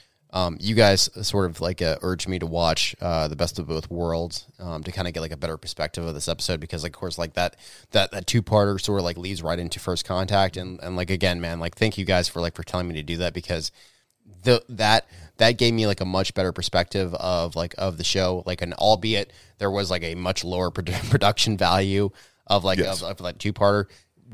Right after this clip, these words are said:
Speaker 1: If you just kinda, like, watch the story and then, like, and then how it kinda goes into First Contact, like, you have a much better appreciation for, like, for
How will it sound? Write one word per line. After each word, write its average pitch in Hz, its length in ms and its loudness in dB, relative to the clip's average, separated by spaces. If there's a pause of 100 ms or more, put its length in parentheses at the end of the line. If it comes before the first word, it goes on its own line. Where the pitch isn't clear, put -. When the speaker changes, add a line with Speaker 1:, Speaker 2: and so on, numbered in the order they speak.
(140)
Speaker 1:
If 101 120 -2
you 104 100 2
just - 160 2
kinda, 113 140 4
like, 90 180 4
watch 90 360 2
the 90 120 -8
story 95 600 0
and 95 160 -8
then, 92 60 -4
like, 87 140 -4
and 87 140 -4
then 85 80 -4
how 92 220 4
it 90 80 -2
kinda 92 180 -2
goes 92 280 -2
into 90 640 -4
First - 280 -4
Contact, 95 500 2
like, 92 200 -2
you 98 160 -4
have 92 200 2
a 85 80 -4
much 90 340 -2
better 90 220 -2
appreciation 85 600 -6
for, 90 240 -8
like, 82 180 -6
for 82 340 -8